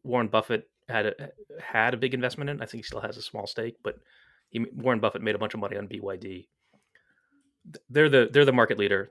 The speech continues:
They, largely because they have a couple models that are very, very cheap and have been selling really well. Uh, beyond that, the market is split in between the legacy ice, uh,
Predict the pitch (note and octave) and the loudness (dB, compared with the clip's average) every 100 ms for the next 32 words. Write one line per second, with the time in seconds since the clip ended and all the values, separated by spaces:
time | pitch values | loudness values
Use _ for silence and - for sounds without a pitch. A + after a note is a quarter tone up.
0 | - B2 - _ _ - B2 B2 B2+ A#2 | -6 -6 -6 _ _ -8 4 4 6 2
1 | G#2+ A2 G#2 G#2+ G2+ G2 - - - - | 0 2 2 0 -2 -4 -8 -8 -4 -4
2 | G#2+ G2 G2 G#2+ G2+ G2+ G#2 G#2 G2+ F#2 | -2 -2 -4 -4 -6 -4 -2 0 -2 -4
3 | - G2+ - G2 G#2 G2+ G2+ F#2+ F#2+ F#2 | -6 -8 -10 -12 -12 -8 -8 -6 -10 -10
4 | F#2 F#2+ - _ _ _ _ _ _ _ | -10 -12 -18 _ _ _ _ _ _ _
5 | _ _ - - C3+ C#3 D3+ C3+ B2+ G#2+ | _ _ -12 -2 6 6 8 6 4 2
6 | A2+ A2+ G#2+ - - A#2 A2 A2+ G#2+ G#2 | 2 2 0 -4 -2 0 0 0 -6 -8
7 | - A2+ G#2 G2 G#2 _ _ _ _ _ | -6 -6 -4 -6 -12 _ _ _ _ _
8 | G2+ G2 A2+ B2 - A#2+ A2 G#2 - _ | -6 2 4 4 2 0 0 -4 -12 _
9 | _ _ _ _ - A#2+ - - - A#2+ | _ _ _ _ 0 2 2 -6 -6 -2